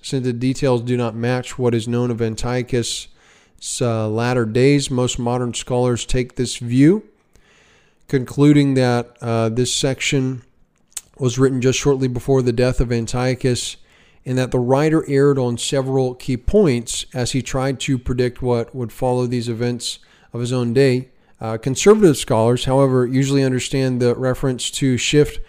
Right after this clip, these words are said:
at this point to an eschatological or future, uh, figure, the Antichrist.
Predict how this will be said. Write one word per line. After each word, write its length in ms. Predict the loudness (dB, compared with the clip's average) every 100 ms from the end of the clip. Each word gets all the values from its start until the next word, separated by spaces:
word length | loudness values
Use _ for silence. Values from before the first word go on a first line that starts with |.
| -12 -20 -20 _
at 160 | -6 4
this 200 | 4 4
point 340 | 2 2 2
to 100 | 0
an 80 | -2
eschatological 1040 | 0 -4 -2 -2 0 2 2 0 -2 -2
or 340 | 0 0 0 -4
future, 760 | -2 -2 -2 -2 -2 -2 -4 -8 _ _ _ _ -12
uh, 200 | -6 -4
figure, 720 | -2 2 2 4 4 2 -4 _ -8
the 220 | -4 -2
Antichrist. 840 | -2 -2 -2 0 0 0 -4 -8